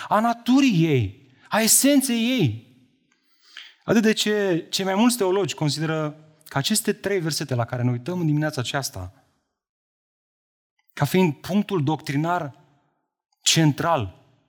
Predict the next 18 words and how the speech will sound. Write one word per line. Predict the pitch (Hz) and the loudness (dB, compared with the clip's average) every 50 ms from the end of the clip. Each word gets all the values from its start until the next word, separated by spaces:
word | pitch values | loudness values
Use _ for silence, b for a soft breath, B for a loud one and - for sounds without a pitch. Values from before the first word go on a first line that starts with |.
| _ _ _ _ _ _ _ _ _ _ _ _ _ _ _ _ _ _ _ _ | _ _ _ _ _ _ _ _ _ _ _ _ _ _ _ _ _ _ _ _
apogeul | - 143 - - 160 165 123 - 151 208 220 208 160 131 107 95 92 - - | -4 -4 -2 0 -2 0 0 2 2 4 4 4 4 2 2 0 -4 -10 -6
teologiei | - 143 139 135 135 131 113 127 135 127 120 107 98 92 - - - - | -2 -2 0 0 0 0 -2 -2 -2 -2 -2 -2 -4 -6 -10 -20 -10 -2
în | 120 127 127 123 120 120 | 0 2 2 2 2 0
cartea | 120 - - 127 120 117 - 107 104 104 98 95 _ - | -6 -8 -6 -6 -6 -6 -6 -6 -6 -6 -6 -10 _ -8
unu | - 117 113 110 | -2 -2 0 -2
Timotei. | 101 - 107 104 101 101 - - 113 98 87 95 _ _ _ _ _ _ _ _ _ _ _ _ _ _ _ _ _ _ _ _ _ _ _ _ _ _ _ _ _ _ _ _ _ _ _ _ B B B B B B B B B B B B | -2 -6 -8 -8 -8 -8 -10 -10 -10 -10 -12 -14 _ _ _ _ _ _ _ _ _ _ _ _ _ _ _ _ _ _ _ _ _ _ _ _ _ _ _ _ _ _ _ _ _ _ _ _ B B B B B B B B B B B B
Teza | 170 202 226 240 | 2 4 6 4
lui | 220 208 | 4 2
Pavel | 156 - 196 208 190 185 | 0 0 -2 0 0 0
este | 170 - - 170 | -2 -2 -2 -2
asta, | 175 170 - 147 | -4 -2 -4 -4
dacă | 131 143 - - 147 | -4 -4 -2 -2 -2
vei | 131 151 151 | 0 0 0
înțelege | 147 - - 147 147 202 262 208 262 254 | 0 0 0 2 2 2 2 2 2 0
corect | - - 202 214 220 214 214 - | 0 -2 -2 0 -2 -2 -2 -4
aceste | 175 151 - 165 147 - 165 | -4 -4 -2 -4 -4 -4 -4
adevăruri | 143 123 135 135 120 127 156 156 143 127 123 | -2 0 0 -2 0 0 -2 -2 -2 -2 -4
expuse | 113 - - - 143 135 - - 107 98 b | -4 -6 -8 -8 -6 -6 -6 -6 -6 -8 b